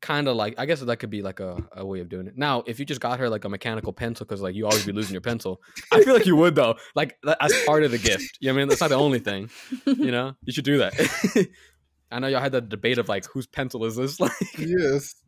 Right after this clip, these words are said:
Speaker 2: Yo, actually, she did give me pencils, like, for my birthday.
Speaker 1: She beat me to it.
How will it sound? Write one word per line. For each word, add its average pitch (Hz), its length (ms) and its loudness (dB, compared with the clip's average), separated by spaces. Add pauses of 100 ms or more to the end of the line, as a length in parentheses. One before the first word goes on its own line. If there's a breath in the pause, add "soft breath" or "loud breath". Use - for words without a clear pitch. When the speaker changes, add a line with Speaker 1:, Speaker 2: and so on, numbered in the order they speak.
(180)
Speaker 2:
Yo, 196 160 2
actually, 208 340 2
she 196 140 -8
did 202 220 -2
give 208 140 0
me 190 120 0
pencils, 147 640 -4
like, 143 160 -4
for 151 80 -14
my 143 120 -2
birthday. 139 500 -6
Speaker 1:
She 139 140 -4
beat 131 160 2
me 127 100 4
to 117 160 -2
it. - 140 -4